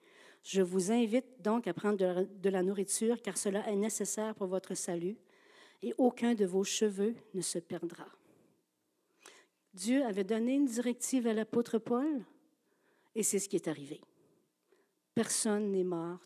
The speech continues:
tous ont été sauvés parce qu'ils ont écouté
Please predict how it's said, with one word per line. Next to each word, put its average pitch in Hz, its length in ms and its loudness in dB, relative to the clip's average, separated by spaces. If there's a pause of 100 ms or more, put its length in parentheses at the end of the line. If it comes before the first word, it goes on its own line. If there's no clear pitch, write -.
(100)
tous - 340 -4
ont 196 80 2
été 190 160 0
sauvés 196 440 0
parce 196 220 -6
qu'ils 190 220 -8
ont 196 80 -2
écouté 240 540 -6